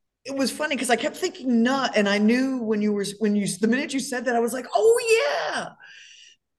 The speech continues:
because the acorn wreaths that are sometimes given as a fall gift,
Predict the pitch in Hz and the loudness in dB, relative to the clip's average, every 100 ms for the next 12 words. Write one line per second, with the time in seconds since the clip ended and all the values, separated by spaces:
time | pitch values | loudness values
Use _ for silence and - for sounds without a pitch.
0 | _ 277 - 254 220 - - 196 226 208 | _ -8 0 0 0 -6 0 4 6 4
1 | 202 277 294 302 233 196 196 - - - | 2 -4 -4 0 0 0 -2 -4 -8 -10
2 | - _ - 202 202 202 202 208 214 208 | -16 _ 4 6 6 0 -2 0 0 0
3 | 175 214 214 214 190 175 175 - 254 294 | 0 4 4 4 2 0 -4 2 2 4
4 | 311 285 233 208 156 151 165 - - - | 0 -2 0 2 4 4 0 -4 -16 -20